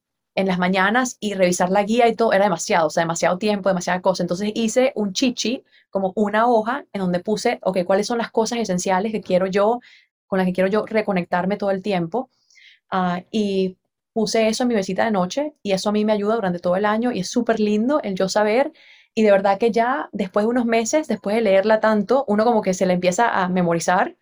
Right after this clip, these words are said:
naturalmente, y ya entonces ves la página y ya inmediatamente te conectas con esa energía de que, "Ah, ok, yo quiero florecer en esta dirección, así es como yo me quiero sentir", y ya tienes todo esa, eso ya como súper cultivado en tu propio cuerpo, y es súper lindo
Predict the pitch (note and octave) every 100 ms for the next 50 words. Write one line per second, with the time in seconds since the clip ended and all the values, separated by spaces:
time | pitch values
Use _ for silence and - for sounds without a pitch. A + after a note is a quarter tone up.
0 | _ - F#3+ F#3 F3+ G#3 G#3+ A#3+ F4 F#4
1 | - - - - G#3 G#3 A3+ A3+ A3 G#3+
2 | A3 B3+ B3+ A#3+ A#3 C4+ D#4+ - G#3 G3+
3 | G#3 B3 A3 G#3+ A#3 B3 A3 F#3+ F3+ A3
4 | A3 F#3 A3 F#3+ G#3 G#3+ F#3+ F#3+ F3 -
5 | G#3+ G#3+ F3 E3+ F#3 F#3+ G3+ F#3 F3+ F#3+
6 | F#3+ G#3 F3+ - A3+ A3+ A3+ A3+ F#3+ F#3
7 | F#3 F#3 F3+ F#3 F#3 F3 F3 A3 G#3+ A3
8 | - - - - F#3+ F#3+ G3+ G#3+ A3 -
9 | G3+ G#3 G3+ G#3 F#3+ F3+ - - - F#3
10 | G#3 G3 G3+ G#3 F#3+ - A3 F#3 F#3+ F3+
11 | - F#3+ F#3 F3+ F3 F3+ A3+ G3+ F#3 F3
12 | F3+ G#3 G#3 G#3+ C4+ E4 - _ _ -
13 | F#3+ A3+ G#3 G#3 G3 F#3+ G#3